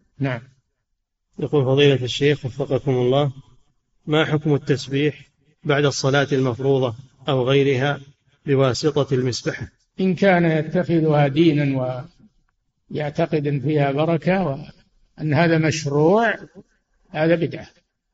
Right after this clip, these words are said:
Speaker 1: أما إن كان يريد عد التسبيح لئلا يغلط، مثل ما يعد بأصابعه أو بالحصى، فلا بأس. اتخذ هذا من باب المباح فقط،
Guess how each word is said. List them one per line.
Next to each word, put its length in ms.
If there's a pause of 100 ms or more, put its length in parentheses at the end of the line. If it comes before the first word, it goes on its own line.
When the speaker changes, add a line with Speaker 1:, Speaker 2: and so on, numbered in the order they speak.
(460)
Speaker 1:
أما 200
إن 100
كان 320
يريد 280
عد 440
التسبيح 720
لئلا 380
يغلط، 380 (920)
مثل 280
ما 140
يعد 300
بأصابعه 800
أو 160
بالحصى، 480 (100)
فلا 240
بأس. 320 (520)
اتخذ 400
هذا 300
من 220
باب 260 (320)
المباح 520
فقط، 320